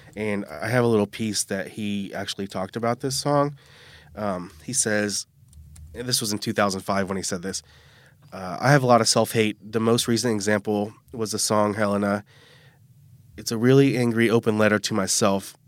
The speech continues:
It's about why I wasn't around for this woman who was special to me, why I wasn't there for the last year of her life. Uh, self-hate has always been a big part of my lyrics.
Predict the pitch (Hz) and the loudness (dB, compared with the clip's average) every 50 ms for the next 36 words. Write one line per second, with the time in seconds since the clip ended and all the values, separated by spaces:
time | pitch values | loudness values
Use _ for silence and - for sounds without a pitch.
0 | _ _ _ _ _ _ - 113 120 - 127 113 120 113 107 107 110 110 113 113 | _ _ _ _ _ _ -14 -10 -6 -6 0 2 2 2 4 4 4 6 6 6
1 | 120 120 113 110 107 107 98 107 110 92 104 104 101 104 104 104 107 101 - - | 6 6 6 4 4 4 2 0 -2 0 0 2 2 4 4 2 2 -2 -4 -6
2 | 104 101 98 - - 110 104 104 104 104 104 104 107 113 110 107 101 101 98 - | -4 -4 -4 -4 -4 -4 -2 -2 0 -2 -2 -4 -4 -4 -2 -2 0 0 0 -2
3 | - - 104 101 - - 95 95 95 98 98 98 98 _ - - - - - _ | -2 -2 -2 -2 -4 -6 -6 -6 -6 -4 -6 -6 -8 _ -18 -20 -20 -20 -14 _
4 | - 101 110 113 113 110 110 101 107 101 - 107 104 104 101 101 101 101 - _ | 0 2 4 6 6 6 4 2 0 -2 -2 -2 -2 0 0 0 -2 -2 -8 _
5 | _ _ _ _ _ _ - - 107 104 104 101 104 101 101 95 - - 104 101 | _ _ _ _ _ _ -16 -10 -6 -4 -2 0 2 2 0 0 -2 -2 -2 -2
6 | 98 92 90 90 92 95 98 98 95 92 - - - _ _ _ _ _ _ - | -2 -4 -4 -6 -4 -2 0 0 0 -2 -6 -10 -18 _ _ _ _ _ _ -20
7 | - - - _ _ _ _ _ _ _ _ - - - - _ 104 101 90 90 | -20 -20 -20 _ _ _ _ _ _ _ _ -20 -20 -20 -16 _ -12 -12 -8 -6
8 | 95 - - 123 123 127 - 123 117 117 113 104 101 - 107 104 104 101 110 104 | -2 0 2 2 2 2 2 0 2 2 2 2 0 2 2 2 2 0 0 -2
9 | 104 101 92 104 101 - - 104 101 101 98 101 95 92 98 92 90 90 - - | -2 0 -2 -2 -4 -2 -2 -2 -2 0 0 0 0 0 -2 -4 -4 -4 -6 -6
10 | - | -8